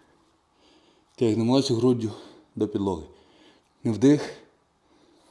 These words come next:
Видих.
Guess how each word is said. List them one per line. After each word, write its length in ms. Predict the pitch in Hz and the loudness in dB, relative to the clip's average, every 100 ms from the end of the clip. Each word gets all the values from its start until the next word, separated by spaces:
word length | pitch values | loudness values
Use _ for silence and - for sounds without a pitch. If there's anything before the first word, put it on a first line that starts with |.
| _ - - - - - - - _ _ - | _ -20 -20 -20 -20 -20 -20 -20 _ _ -6
Видих. 1120 | 113 120 131 123 120 107 95 90 - - | 2 8 8 10 8 6 2 -6 -8 -12